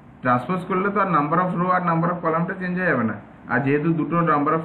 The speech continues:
co-, আহ, কলাম আর রো একই, তাহলে এটাও three cross three থাকবে। আচ্ছা, এইবারে দেখ, বি transpose যেটা, সেইটা কত অর্ডারের বল?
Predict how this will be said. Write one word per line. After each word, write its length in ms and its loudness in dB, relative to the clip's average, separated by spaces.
co-, 100 2
আহ, 580 2
কলাম 260 -2
আর 140 0
রো 100 2
একই, 360 -2
তাহলে 180 -2
এটাও 160 0
three 260 -4
cross 260 -6
three 180 -10
থাকবে। 240 -8
আচ্ছা, 180 -2
এইবারে 380 2
দেখ, 260 0
বি 260 0
transpose 500 -2
যেটা, 400 -2
সেইটা 320 2
কত 180 0
অর্ডারের 460 2
বল? 120 0